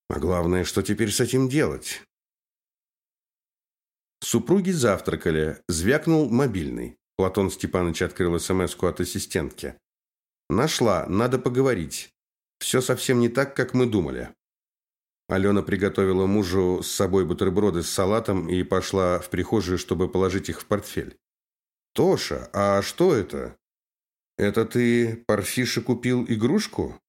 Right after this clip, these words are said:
Хочешь, чтобы наш сын вырос наркоманом?» «О, нет, это я этикетку хотел прочитать, думал, энергетик потерялся. Так замотался в тот день.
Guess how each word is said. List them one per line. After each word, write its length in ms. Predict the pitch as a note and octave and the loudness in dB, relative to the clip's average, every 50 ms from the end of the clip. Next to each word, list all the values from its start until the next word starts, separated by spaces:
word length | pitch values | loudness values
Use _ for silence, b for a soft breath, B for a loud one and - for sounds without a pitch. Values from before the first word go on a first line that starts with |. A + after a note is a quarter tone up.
| _ _ _ - | _ _ _ -10
Хочешь, 380 | - - B2 A2+ - - G#2 - | -4 0 0 0 0 0 -4 -4
чтобы 300 | - - A#2+ G2+ G#2+ A2 | 0 0 0 2 2 2
наш 180 | A2 G#2 G#2 | 2 0 0
сын 360 | - - B2 B2 B2 A#2+ G2+ | -2 0 0 0 2 0 0
вырос 340 | G2+ G#2+ A#2+ A#2 G#2+ - - | 2 2 2 0 0 -2 -2
наркоманом?» 680 | A2+ G#2 F#2+ - A2+ G#2+ A#2+ D3+ F#3 F3+ A2 D2+ - - _ _ _ _ _ _ _ _ _ _ _ - - | -2 -2 -2 0 0 0 2 0 0 0 -2 -4 -6 -10 _ _ _ _ _ _ _ _ _ _ _ -2 0
«О, 460 | C3 E3+ F3+ F3 D#3+ C3+ A2+ F#2+ E2 | 2 4 4 4 4 2 2 0 0
нет, 420 | E2 G2 C#3 E3+ E3 C3 G#2 - - | 2 2 4 4 4 2 0 0 0
это 140 | A#2+ B2+ | 0 0
я 220 | C3+ C3+ C#3 C#3 C#3 | 2 2 2 2 0
этикетку 520 | C3+ - D3+ D3 - D#3 C3+ - - A#2 | 0 -2 -4 0 0 0 0 0 -2 -2
хотел 380 | G2+ - A2 F#2+ - G2+ F#2+ E2 | 0 0 -2 0 0 -2 -2 0
прочитать, 540 | - F#2 - - B2 A#2 - G#2 F2+ D#2 D#2 | -2 -4 0 0 0 2 2 0 0 0 2
думал, 280 | A2 A#2 A#2+ A#2 A#2 | 2 4 4 4 4
энергетик 560 | A#2 A#2+ B2+ A#2+ A#2+ D3 D#3+ D#3 - - - | 4 4 2 0 0 -2 -2 -2 -2 -8 -4
потерялся. 760 | - G2+ - - G#2+ G#2 F#2+ F2+ D#2+ - - - D2+ C#2+ - _ _ _ _ _ _ _ _ _ | -6 -4 -2 0 2 2 2 2 0 -2 -4 -6 -6 -8 -8 _ _ _ _ _ _ _ _ _
Так 220 | - - B2 G#2 G2 | 0 0 2 2 2
замотался 640 | G2 A2+ B2 C3 B2+ B2+ - - G2+ - - B2 | 2 4 4 4 2 2 4 2 2 2 0 -2
в 80 | A2 - | -2 2
тот 220 | - G#2+ F2+ E2 | 0 0 0 2
день. 380 | E2 F#2 G2 F#2 E2 D#2 - | 2 2 2 4 2 0 -4